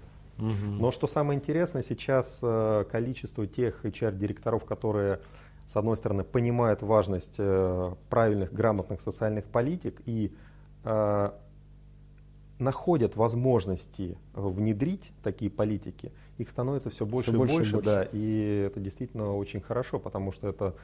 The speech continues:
Speaker 2: позитивно сказывается на компаниях.
Speaker 1: Мгм.
Speaker 2: Компании, э, получают конкурентное преимущество, потому что люди, э, более мотивированы, они могут, э, привлекать, э, в свои ряды, э, правильных людей,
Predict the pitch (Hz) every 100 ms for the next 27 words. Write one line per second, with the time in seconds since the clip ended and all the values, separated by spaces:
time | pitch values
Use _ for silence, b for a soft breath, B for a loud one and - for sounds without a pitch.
0 | B B 120 104 107 139 117 - 107 107
1 | 101 95 104 95 101 101 101 98 - 107
2 | 135 113 80 - - - - - - -
3 | - 107 101 131 131 117 107 104 - 104
4 | 98 - 107 - 117 113 98 117 110 113
5 | 131 131 180 185 107 95 - 104 120 120
6 | 117 101 B B B 107 165 170 101 85
7 | - B B - 101 98 95 95 110 110
8 | 107 - 120 165 147 135 131 123 - 110
9 | 110 113 104 98 - 104 101 101 95 107
10 | 104 107 - 104 - - 95 95 - 104
11 | 104 104 98 104 92 B B B B -
12 | 98 92 90 92 90 90 92 - - -
13 | 117 107 95 95 - 104 101 113 160 185